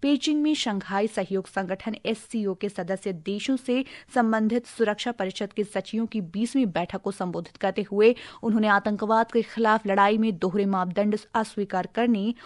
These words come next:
और आतंकवादियों के खिलाफ निर्णायक कार्रवाई करने और उनके तंत्र को नष्ट करने की आवश्यकता पर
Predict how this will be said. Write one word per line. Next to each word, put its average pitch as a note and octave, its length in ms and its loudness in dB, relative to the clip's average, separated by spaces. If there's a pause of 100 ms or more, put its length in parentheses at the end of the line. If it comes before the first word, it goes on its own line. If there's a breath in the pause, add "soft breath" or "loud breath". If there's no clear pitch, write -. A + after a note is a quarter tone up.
(160 loud breath)
और B3 120 8
आतंकवादियों B3+ 680 4
के C4+ 140 -2
खिलाफ B3+ 460 2
निर्णायक G#3 420 -2
कार्रवाई F#3+ 380 -2 (100)
करने G3 300 -2
और B3+ 160 0
उनके A3+ 220 0 (160)
तंत्र A#3 260 0
को A#3 280 4 (280 loud breath)
नष्ट A3+ 360 2
करने G3 320 -4
की G3+ 140 -6
आवश्यकता F#3 580 -4
पर - 260 -6